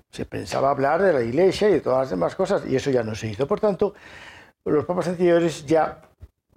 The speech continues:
tenían la, habían pensado en la convocatoria de un concilio ecuménico. Lo que pasa es que no, en fin, no se habían llegado, no se habían atrevido. Bueno, en este, en fin, en este campo, por tanto,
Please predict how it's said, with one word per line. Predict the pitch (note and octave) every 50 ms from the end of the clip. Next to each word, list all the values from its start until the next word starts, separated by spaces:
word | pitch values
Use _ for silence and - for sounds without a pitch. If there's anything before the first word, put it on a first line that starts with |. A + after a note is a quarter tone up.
| _ _ _
tenían | - D#3 D3 D3+ D#3+ D#3+ D3+ D3+
la, | D3+ C#3 C3+ C3+
habían | C#3 C3+ D3+ D#3+ D#3 C#3
pensado | - D#3+ D#3 D3 C#3+ - D#3+ D3+ D#3 - -
en | D#3+ C#3 C3
la | B2+ B2
convocatoria | - B2+ A#2 A#2+ B2 A#2+ A2+ - D3 C#3+
de | C#3
un | C#3+ C#3
concilio | C#3 C3 A2 D3+ D3+
ecuménico. | C#3 - C3 A#2 A#2 A#2 A2+ A2+ - - - _
Lo | - B2
que | C#3+ D#3
pasa | - D#3+ D3+ E3+
es | D3+ -
que | - C3+
no, | C#3 C3+ C3+ - _ _
en | - A2+
fin, | - D3+ C#3+ -
no | B2+
se | - A#2+
habían | A#2+ A2 G#2
llegado, | G2+ - - - - - - _
no | - -
se | -
habían | - - -
atrevido. | - _ _ _ _ _ _ _ _ _ _ _ _ _ _ _ _ - - - - - - - - - - - _ _ _ _ _ _ _ _ _ _ -
Bueno, | B3+ A#3 F3 -
en | - A#3 G#3+
este, | D4 C#4 C#4+ - - C4+ B3 A#3+ G#3+ G3+ G#3 G#3 G#3+
en | G3+
fin, | - A#3+ A3+ F3
en | F3 A3
este | B3+ - - G#3+ F3
campo, | G3 G3 F#3 D3+ F#3 E3
por | C3+ D3 C#3
tanto, | B2 F#3 F#3+ F#3+ F#3 - C#4 B3+ A3